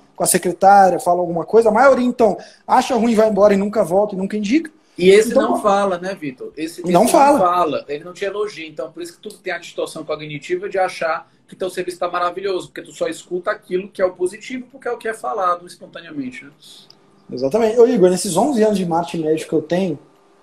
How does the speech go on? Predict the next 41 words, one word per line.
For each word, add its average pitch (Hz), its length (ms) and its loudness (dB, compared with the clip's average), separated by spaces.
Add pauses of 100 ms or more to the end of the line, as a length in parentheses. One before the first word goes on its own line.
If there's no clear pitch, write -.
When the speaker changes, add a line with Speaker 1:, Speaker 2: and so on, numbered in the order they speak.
(440)
Speaker 1:
eu 170 100 6
até 190 220 6
hoje 202 180 6
nunca 254 240 0
vi 269 80 2
um 277 80 4
médico 180 280 2
que 185 40 -2
virou 170 180 4
pra 165 140 0
mim 160 60 0
e 165 40 -2
falou, 160 200 -2
"Cara, 160 380 -2 (480)
eu 277 160 2 (100)
presto 285 300 4
um 254 80 4
serviço 180 400 2
ruim." 147 200 -4 (680)
Mas 196 400 2
todos 277 280 6
já 247 140 2
vi-, 226 300 4
já 208 100 6
viraram 202 400 2
pra 196 140 0
mim 196 100 -4
e 202 40 -6
falaram, 185 320 0
"Meu 226 140 4
diferencial 226 640 -4
é 226 40 -8
o 226 60 -14
meu 220 140 -16
serviço, 202 440 -8
que 202 80 -8
é - 20 -8
bom." 175 180 -14 (1040)
Você - 160 -12
entendeu? 156 380 -4
Será? 202 540 2